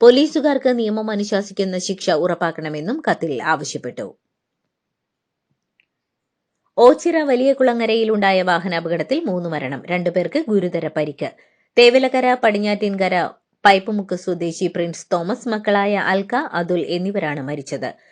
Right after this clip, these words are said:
ഭാര്യ വിന്ധ്യ, മകൾ ഐശ്വര്യ എന്നിവർക്ക് പരിക്കേറ്റു. വിന്ധ്യയുടെ സഹോദരന്റെ മകനെ യു കെയിലേക്ക് യാത്രയാക്കാനായി നെടുമ്പാശ്ശേരി വിമാനത്താവളത്തിൽ പോയി തിരിച്ചു വരുമ്പോഴായിരുന്നു അപകടം.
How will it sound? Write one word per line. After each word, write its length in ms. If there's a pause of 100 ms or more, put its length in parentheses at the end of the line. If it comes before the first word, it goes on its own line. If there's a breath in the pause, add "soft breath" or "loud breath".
(200 soft breath)
ഭാര്യ 240
വിന്ധ്യ, 480 (300 soft breath)
മകൾ 300
ഐശ്വര്യ 460
എന്നിവർക്ക് 580
പരിക്കേറ്റു. 560
വിന്ധ്യയുടെ 480
സഹോദരന്റെ 680
മകനെ 460
യു 260
കെയിലേക്ക് 360
യാത്രയാക്കാനായി 1080
നെടുമ്പാശ്ശേരി 640
വിമാനത്താവളത്തിൽ 840
പോയി 380
തിരിച്ചു 280
വരുമ്പോഴായിരുന്നു 880
അപകടം. 360